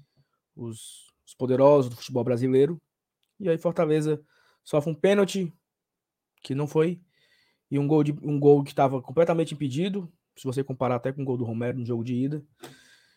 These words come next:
E o Fluminense faz dois gols de pênalti e um gol impedido e fica com a vaga, né? A gente lamenta muito, lógico. Fortaleza tinha mais time, jogou mais, merecia essa semifinal,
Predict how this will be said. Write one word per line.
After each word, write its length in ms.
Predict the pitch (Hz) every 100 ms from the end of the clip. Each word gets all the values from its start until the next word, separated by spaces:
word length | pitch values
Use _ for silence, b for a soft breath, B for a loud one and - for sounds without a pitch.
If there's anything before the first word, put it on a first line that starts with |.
| _
E 100 | 127
o 20 |
Fluminense 440 | 156 156 156 151
faz 260 | - 170 170
dois 260 | 160 156 131
gols 540 | 160 190 202 180 -
de 300 | 147 120 131
pênalti 560 | 120 196 226 233 214 214
e 140 | 160
um 100 | 160
gol 160 | 151 151
impedido 540 | 151 165 131 147 160 151 _ _ _ _ _
e 100 | 139
fica 300 | - 170 165
com 120 | 170
a 60 | 147
vaga, 320 | 131 120 107
né? 220 | 135 156 _ _ _ _ _ _ _ _ _ _ -
A 40 |
gente 180 | 202 254
lamenta 420 | 277 254 262 294
muito, 340 | 254 262 311 254
lógico. 640 | 214 254 254 254 262 240 _ _ _ _ _ _
Fortaleza 760 | 139 139 147 160 160 160 143 _ _ _ _ _ _
tinha 400 | - 156 185 170
mais 360 | 143 123 143 127
time, 280 | - 185 170
jogou 220 | 143 156
mais, 520 | 143 151 160 139 - -
merecia 640 | 143 143 131 - 185 165
essa 180 | 139 -
semifinal, 640 | 147 135 131 135 151 156